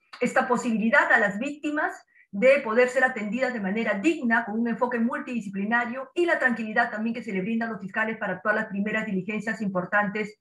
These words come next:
y urgentes. Son algunas recomendaciones que podría brindar y nuevamente muchas gracias por esta oportunidad.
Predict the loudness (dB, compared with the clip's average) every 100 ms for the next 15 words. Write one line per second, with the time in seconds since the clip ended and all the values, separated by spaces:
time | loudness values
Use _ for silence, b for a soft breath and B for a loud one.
0 | _ -6 -2 0 0 -4 -4 0 0 0
1 | -2 -2 -2 0 2 2 0 -4 -4 -6
2 | -4 -2 0 2 2 0 B B -2 2
3 | 2 2 0 0 2 2 0 -2 -4 -4
4 | -8 -6 -4 -6 -6 -6 -4 -4 -4 -4
5 | -2 2 2 0